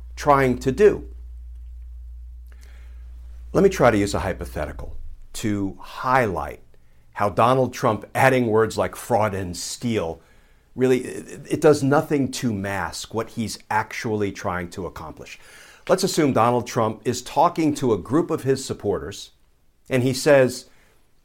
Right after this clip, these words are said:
"You see that bank across the street? That bank is fraudulently holding millions of dollars in its vault. Get over there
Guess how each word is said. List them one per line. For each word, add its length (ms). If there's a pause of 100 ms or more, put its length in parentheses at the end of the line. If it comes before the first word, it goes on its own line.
(220)
"You 140
see 160
that 280
bank 280
across 440
the 120
street? 480 (960)
That 480
bank 520 (640)
is 260
fraudulently 1500 (380)
holding 400
millions 420
of 200
dollars 500
in 120
its 180
vault. 520 (1120)
Get 180
over 300
there 380